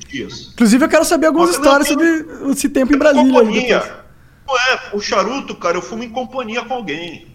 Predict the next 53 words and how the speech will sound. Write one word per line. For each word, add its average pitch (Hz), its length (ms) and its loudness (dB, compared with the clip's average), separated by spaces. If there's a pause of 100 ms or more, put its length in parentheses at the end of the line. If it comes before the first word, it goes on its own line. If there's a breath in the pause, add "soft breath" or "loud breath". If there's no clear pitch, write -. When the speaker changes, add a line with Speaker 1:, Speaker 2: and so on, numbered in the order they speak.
(240)
Speaker 2:
Sim, 262 360 2
Speaker 1:
E - 20 -6
Speaker 2:
o - 60 -8
Speaker 1:
aqui 339 140 2
Speaker 2:
charuto 349 280 2
Speaker 1:
eu 381 40 4
tô 370 40 2
Speaker 2:
nem 311 140 4
Speaker 1:
muito 349 100 0
Speaker 2:
traga, 233 360 4
Speaker 1:
só- - 20 2
Speaker 2:
né? 196 160 0
Nem, 240 160 0
não 269 80 2
é 269 40 2
tão 262 200 0
pesado 160 420 0
assim, 139 180 -10
se - 80 -16
for 143 120 -14
parar 165 180 -4
pra, 165 140 -12
só 196 180 -2
se, - 180 -8
é, - 60 -8
você - 100 -12
pode - 200 -6
tragar 196 280 0
Speaker 1:
É 185 40 0
pesado 165 260 2
Speaker 2:
também. 196 60 -2
Speaker 1:
pra 240 100 0
chuchu, 214 340 -8
você 175 200 -4
absorve, 196 440 -4 (280)
você, 156 320 -8
você 147 280 -8
num 214 200 -10
charuto, 156 580 -6
você 160 240 -12
absorve 180 480 -10
quase 208 320 -4
um 226 80 -14
maço 185 360 -6
de 175 100 -14
nicotina, 175 580 -12
só 143 140 -12
que 139 80 -12
você - 80 -4
Speaker 2:
Sério? 185 360 0
Speaker 1:
absorve 185 280 -6
na 196 100 -10
boca. - 380 -10